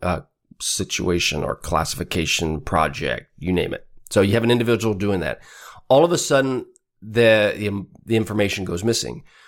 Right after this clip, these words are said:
Well, if you don't have good accountability where it's tied to a person's name, let's say it's Sean, right? So Sean is shipping data out of the internet through his private Gmail,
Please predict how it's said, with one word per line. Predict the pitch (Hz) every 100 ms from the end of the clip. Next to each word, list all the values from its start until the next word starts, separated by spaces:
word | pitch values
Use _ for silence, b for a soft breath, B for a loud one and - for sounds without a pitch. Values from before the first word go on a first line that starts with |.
| b
Well, | 110 117 117 -
if | 117 117
you | 127
don't | 110 147 190 190
have | - 127 120 117 101 92
good | 92 127 131 -
accountability | - 120 110 87 104 110 87 76
where | 95 95
it's | - 92 -
tied | - 101 104
to | 107
a | 98
person's | 101 90 90 -
name, | 87 90 82 B B B B -
let's | 110 117 - - - - -
say | - 101
it's |
Sean, | - - 107 92 82
right? | 76 110 B B B
So | -
Sean | 110 143 139 135
is | 107
shipping | - 104 113 101
data | 107 101 -
out | 104 107 -
of | 104 92
the | 87
internet | 101 95 82 - _ _
through | - 98
his | 90 90
private | - 98 90 82
Gmail, | 95 98 87 78